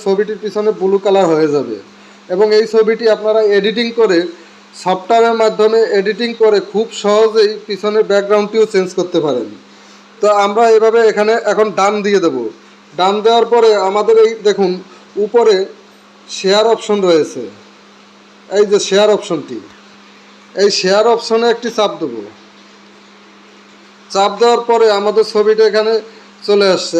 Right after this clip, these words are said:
এখন আমরা যদি ডান দিই, ডান করে দিই, তাহলে আমাদের এই ছবিটি আমাদের গ্যালারিতে সেভ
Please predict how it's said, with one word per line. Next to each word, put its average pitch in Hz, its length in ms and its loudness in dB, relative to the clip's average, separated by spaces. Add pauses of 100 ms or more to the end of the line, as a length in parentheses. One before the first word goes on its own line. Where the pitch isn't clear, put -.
এখন 196 220 -2
আমরা 214 160 0 (120)
যদি 220 140 0 (140)
ডান 202 180 0 (120)
দিই, 214 200 -2 (260)
ডান 196 180 0 (120)
করে 226 240 4
দিই, 180 140 -2 (1300)
তাহলে 202 240 2 (100)
আমাদের 214 320 0
এই 220 120 0
ছবিটি 214 400 0
আমাদের 202 380 0 (2000)
গ্যালারিতে 214 600 2
সেভ 208 260 0